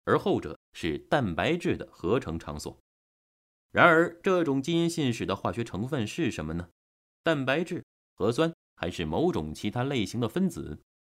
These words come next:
它与基因序列之间存在什么关系？尽管缺乏确凿证据，但是布伦纳与克里克仍旧怀疑这种中间体分子就是R N A。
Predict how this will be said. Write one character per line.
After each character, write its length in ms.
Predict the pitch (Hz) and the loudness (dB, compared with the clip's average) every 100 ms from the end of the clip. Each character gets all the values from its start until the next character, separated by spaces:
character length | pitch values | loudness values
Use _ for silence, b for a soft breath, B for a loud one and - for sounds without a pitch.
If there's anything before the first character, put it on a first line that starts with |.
| _ _ _ _ _ | _ _ _ _ _
它 140 | - 214 | 4 4
与 320 | 139 120 127 | 6 4 2
基 160 | 123 190 | 0 0
因 140 | 196 | 2
序 220 | 196 196 | 2 2
列 220 | 160 151 123 | 2 2 2
之 180 | 170 | 2
间 300 | 170 180 180 | 2 2 0
存 280 | - 123 175 | -4 -2 0
在 160 | 170 104 | 0 -2
什 160 | - | -2
么 120 | 139 123 | -4 0
关 260 | 160 175 | 2 2
系？ 220 | 165 - - _ _ | -2 -6 -12 _ _
尽 300 | - 226 160 | 2 4 4
管 180 | 95 80 | 2 -2
缺 220 | - 135 | 0 0
乏 240 | 123 73 85 | 0 -2 -4
确 280 | - 147 | -2 -2
凿 200 | 87 78 | 0 0
证 220 | 127 180 - | 0 -2 -2
据， 160 | - _ _ _ - | -8 _ _ _ -2
但 160 | 95 | -2
是 220 | 87 92 - _ _ | 0 -6 -10 _ _
布 80 | 185 | 6
伦 160 | 175 | 6
纳 180 | 208 147 - - | 2 -2 -8 -2
与 180 | 92 | 0
克 160 | 90 170 | 2 0
里 140 | 104 | 0
克 260 | 82 107 104 _ - | 0 -2 -2 _ -4
仍 260 | 117 196 196 | 2 4 4
旧 220 | 117 78 | 2 0
怀 220 | - 87 | -2 -2
疑 180 | 85 82 | -2 -2
这 120 | 87 | -4
种 260 | 82 71 71 | -4 -8 -2
中 240 | 170 185 | 0 2
间 180 | 175 170 | 0 -2
体 160 | - 71 | -2 -4
分 240 | 131 147 | -2 -4
子 220 | 143 - _ - | -6 -10 _ -2
就 240 | 202 131 | 0 2
是 200 | - - _ _ | -2 -8 _ _
R 320 | 78 110 117 | 2 2 2
N 160 | 78 82 | -2 -4
A。 280 | 85 92 | -4 -4